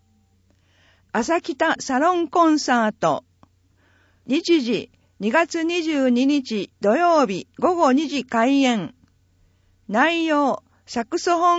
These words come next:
ンカルテット。出演、ルコリ。朝北神楽公演。日時、二月二十三日祝日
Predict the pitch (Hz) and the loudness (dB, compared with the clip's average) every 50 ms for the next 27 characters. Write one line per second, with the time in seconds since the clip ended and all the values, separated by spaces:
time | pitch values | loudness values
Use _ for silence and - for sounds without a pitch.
0 | 349 320 - 349 330 330 311 285 254 - 233 226 - _ _ _ - - 139 - | -2 -4 -2 -2 0 0 -2 -2 -2 -2 -2 -2 -4 _ _ _ -4 -4 -4 -4
1 | - _ _ _ _ _ _ _ _ _ _ _ _ _ _ _ _ - - 226 | -8 _ _ _ _ _ _ _ _ _ _ _ _ _ _ _ _ -6 -4 -4
2 | 226 - 320 339 339 330 330 311 277 - - _ _ - 226 349 - - 320 269 | -2 -2 -2 0 2 2 2 0 0 -4 -6 _ _ -6 -4 -4 0 2 2 2
3 | 214 180 - - _ _ _ - - _ _ _ _ _ _ _ _ _ _ _ | 2 0 -4 -8 _ _ _ -20 -20 _ _ _ _ _ _ _ _ _ _ _
4 | _ _ _ _ _ _ _ _ _ _ _ _ _ _ _ _ _ _ _ _ | _ _ _ _ _ _ _ _ _ _ _ _ _ _ _ _ _ _ _ _
5 | _ _ _ - 302 330 - 330 311 320 - - - 330 330 330 - 262 254 254 | _ _ _ -8 -6 -4 -2 -2 -2 -2 -4 -4 -4 -4 -2 -2 -2 -2 -2 -2
6 | 330 339 339 339 - - 339 330 320 302 269 247 220 180 156 127 - - _ _ | 0 0 -2 -2 0 0 2 4 4 4 4 4 2 0 -2 -6 -8 -12 _ _
7 | _ _ _ _ _ _ _ _ _ _ _ _ _ _ _ _ _ - 233 311 | _ _ _ _ _ _ _ _ _ _ _ _ _ _ _ _ _ -4 -4 -4
8 | 330 - 320 302 226 202 202 156 - - _ _ _ _ _ _ _ _ _ - | -2 -2 -2 -2 -2 -2 -4 -4 -6 -8 _ _ _ _ _ _ _ _ _ -6
9 | 202 233 285 320 339 - 339 330 330 349 359 339 294 320 294 262 247 254 254 254 | -2 0 0 0 0 0 -2 -4 -2 -2 -2 -2 -2 -2 -2 0 -2 -2 0 0
10 | 247 277 311 330 320 302 285 254 - 208 190 165 - _ _ _ - - - 202 | 0 0 0 0 0 -2 -2 -4 -4 -6 -6 -6 -8 _ _ _ -12 -8 -8 -6
11 | - 311 330 277 320 302 - - 240 220 175 - | -4 -4 -4 -2 -2 -4 -4 -2 -2 -2 -2 -4